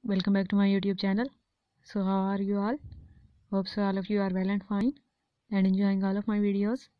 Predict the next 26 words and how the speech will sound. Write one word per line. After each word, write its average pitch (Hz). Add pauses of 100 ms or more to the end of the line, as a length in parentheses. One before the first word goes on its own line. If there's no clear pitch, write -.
(420)
In 196
this 202
video, 208 (440)
I 190
am 190
sharing 202
with 196
you 208 (480)
lacy 190
work 202
crochet 214 (340)
fingerless 196
gloves 196
ideas, 185 (540)
and 190
all 190
of 208
these 208
designs 196 (420)
are 190
having 185
lacy 196
patterns 190
used 190
in 190
them, 190